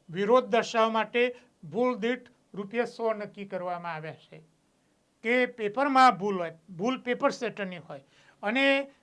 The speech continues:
તમારે જો ભૂલ સામે વિરોધ દર્શાવવો હોય, તો એક ભૂલ દીઠ સો રૂપિયા આપવાના.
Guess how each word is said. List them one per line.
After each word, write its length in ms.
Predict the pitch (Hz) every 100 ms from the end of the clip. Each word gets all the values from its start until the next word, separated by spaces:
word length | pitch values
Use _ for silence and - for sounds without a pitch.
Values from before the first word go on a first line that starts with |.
| _ -
તમારે 360 | 220 247 247
જો 180 | 202 240
ભૂલ 260 | 180 208 240
સામે 340 | 220 226 226
વિરોધ 300 | 196 196 202
દર્શાવવો 560 | - 202 185 - 214 202
હોય, 200 | 190 208 - _ _ _
તો 320 | 208 214 240 - _ -
એક 280 | 220 190
ભૂલ 200 | 170 214
દીઠ 240 | 202 214 214
સો 240 | - 190
રૂપિયા 320 | 185 175 170
આપવાના. 400 | 160 165 147 143